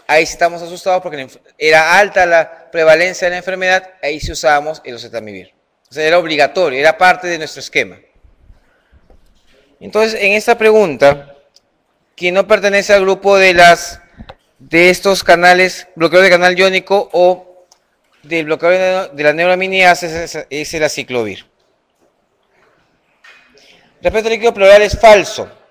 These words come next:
Hay tema de líquido pleural, y el líquido pleural nos va a ayudar mucho a los, a ver un poco, diferenciar los tipos de derrame que tenemos.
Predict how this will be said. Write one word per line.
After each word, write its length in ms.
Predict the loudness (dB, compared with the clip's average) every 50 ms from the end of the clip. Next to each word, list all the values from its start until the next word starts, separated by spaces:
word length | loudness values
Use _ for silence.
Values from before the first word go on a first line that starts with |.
| _ _ _ _ _ _ _ _ _ _ _ -2
Hay 240 | 0 0 0 0 -2 -8 -20 -20 _ _ _ _ _ _ _ _ _
tema 280 | -2 0 0 2 2 2
de 140 | 2 2 0
líquido 320 | -2 -8 -6 -6 -6 -6 -4
pleural, 680 | -4 -2 2 4 6 6 6 4 0 -10 -20 -20 -20 _ _ _ _ _ _ _ _ _ _ _ _ _ _ _ _ _ _ _ _ _ _
y 80 | -4 -4
el 60 | -4
líquido 240 | -4 -4 -4 -4 -2
pleural 640 | 0 0 4 6 6 6 4 4 0 -10 -18 -20 -20 _ _ _ _ _ _ _ _ _ _ _ _ _ _ _ _ _ _ _ _ _ _ _
nos 200 | -10 -4 0 2
va 60 | 2
a 20 | 2
ayudar 280 | 4 4 4 4 4
mucho 580 | 2 0 -2 -2 -2 -2 0 0 0 -2 -4 -4
a 160 | 2 4 4 4
los, 760 | 4 4 0 0 -2 -6 -12 -12 -12 -14 -16 -18 -20 -20 _ _ _ _ -2
a 100 | 2 2
ver 140 | 2 2 0
un 120 | -2 -6
poco, 640 | -4 -2 -2 -2 0 0 -2 -2 -2 -6 _ _ _ _ _ _ _ _ _ -18
diferenciar 1160 | -14 -8 -4 -2 -2 -2 -4 -6 -6 0 4 6 6 6 6 4 -2 -16 -20 -20 -20 _ _ _ _ _ _ _ _ _ _ _ -10
los 260 | -6 -6 -6 -6 -6
tipos 280 | -10 -8 -4 0 2 2
de 120 | 2 4
derrame 360 | 2 4 4 4 2 2 0
que 100 | -4 -4
tenemos. 720 | -6 -6 -4 -2 -2 -2 -2 -4 -8 -12 -12 -16 -20 _